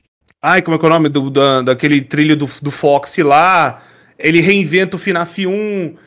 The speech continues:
um negócio de gostosura, travessura. Então, tipo, tem uns negócios diferentão, cara. Eu, eu gosto do Help Wanted, no, até a D L C, assim, é muito bom.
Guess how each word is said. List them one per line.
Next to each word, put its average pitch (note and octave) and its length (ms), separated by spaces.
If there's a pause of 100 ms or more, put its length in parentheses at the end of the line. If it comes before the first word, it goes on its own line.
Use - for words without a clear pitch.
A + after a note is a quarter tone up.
(260)
um D3+ 100
negócio E3+ 400
de F3 300
gostosura, E3+ 500
travessura. F3 1040 (380)
Então, A3 160
tipo, F4 160
tem C#4+ 120
uns F#4 140
negócios D4 320
diferentão, D#4+ 540
cara. F#3 420 (140)
Eu, C#4 240
eu D4+ 100
gosto D4+ 340
do B3 60
Help A#3 180
Wanted, D3 420
no, D3+ 360
até C#3+ 200
a E3+ 60
D D#3+ 120
L D#3 160
C, D#3 220
assim, C#3 240
é C#3+ 40
muito F3 240
bom. C4 320